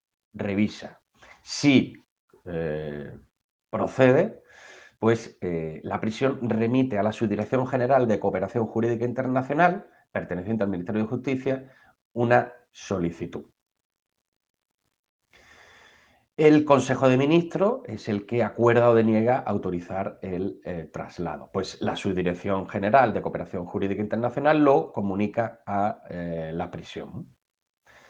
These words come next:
Una vez que se ha recibido, pues se, eh, rellena el índice de vicisi-, vici-, vicisitudes penales, se, el,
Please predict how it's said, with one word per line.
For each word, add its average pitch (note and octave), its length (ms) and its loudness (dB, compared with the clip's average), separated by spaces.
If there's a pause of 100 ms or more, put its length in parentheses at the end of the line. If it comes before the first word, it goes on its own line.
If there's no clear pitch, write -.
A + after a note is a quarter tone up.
(260)
Una F#2 280 0
vez G2 160 2
que G#2+ 100 -4
se A2 140 -6
ha G#2 60 0
recibido, D3 720 4
pues G2+ 260 0
se, G2 380 -4
eh, D#2 460 -10
rellena G2+ 600 0
el G2+ 140 -4
índice G#2 340 -2
de F#2+ 100 -2
vicisi-, G2+ 640 -2
vici-, A2 320 -2
vicisitudes A2 840 0
penales, F3 480 2 (600)
se, B2+ 760 2
el, F2 480 -4